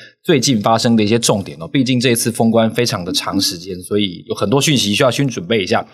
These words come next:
也先预祝一下各位兔年行大运。首先让我们来了解一下目前《华尔街日报》有哪些重点要闻，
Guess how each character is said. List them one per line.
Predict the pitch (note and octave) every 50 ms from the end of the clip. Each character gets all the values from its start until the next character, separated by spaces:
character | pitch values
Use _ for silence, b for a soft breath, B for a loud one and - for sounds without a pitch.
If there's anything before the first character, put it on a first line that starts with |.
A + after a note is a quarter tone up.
| b b
也 | _ F#2+
先 | G2 B2+ B2+
预 | B2+ C3+ B2
祝 | A2+ A#2+ B2 G#2+
一 | G#2
下 | - A2 G2+
各 | G2 - A#2 G#2+
位 | G#2+ G#2 G#2
兔 | G2+ - D3+ A2+
年 | G2+ F#2+ G2
行 | - - G2 G2+
大 | G#2 A2+ G2+ G2+
运。 | A2+ G2+ F2 B B B B B B B
首 | - - C3+ C3+
先 | - G3+ G3+
让 | G#3+ G#3+ F3
我 |
们 | C#3+ C3
来 | C3+ C3+ C3+ C#3+ D#3 - B B B B B
了 | - B2 B2+ E3 G3
解 | - D#3 A#2
一 | G#2
下 | A2+ - D#3+ B2+ G#2+ G2
目 | A2+ D#3+ C#3+ -
前 | - F#2+ F#2+
《华 | - - C3
尔 | B2 G2+
街 | G2+ A2
日 | A2 A2
报》 | G#2 G#2 G2+ F#2
有 | F#2 F2+ F2+
哪 | F#2 F2 D#2
些 | - - - A#2+ B2
重 | B2+ - G3+ D3+ A2+
点 | G2+ - E2 F2
要 | A#2 A#2+ A2
闻， | G2 F2+ D#2+ E2